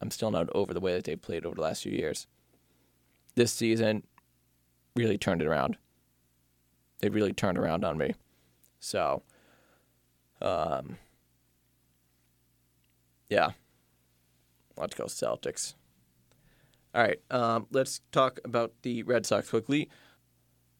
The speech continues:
They are twenty-eight and twenty-seven on the season. Uh, they're playing the Angels, who are in the midst of a twelve-game losing streak, or a thirteen-game losing streak,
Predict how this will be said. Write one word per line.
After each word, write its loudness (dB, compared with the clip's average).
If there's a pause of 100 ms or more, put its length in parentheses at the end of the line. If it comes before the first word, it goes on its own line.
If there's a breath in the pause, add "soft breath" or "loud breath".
(140)
They 6
are 6
twenty-eight 4
and -12
twenty-seven 4
on 2
the 2
season. 2 (440 soft breath)
Uh, 2
they're -8
playing 0
the 0 (160)
Angels, 2 (140)
who -2
are 2
in 0
the 0
midst 0
of 0
a -2
twelve-game 2
losing 2
streak, 0 (560 soft breath)
or 2
a -4
thirteen-game -2
losing -4
streak, -6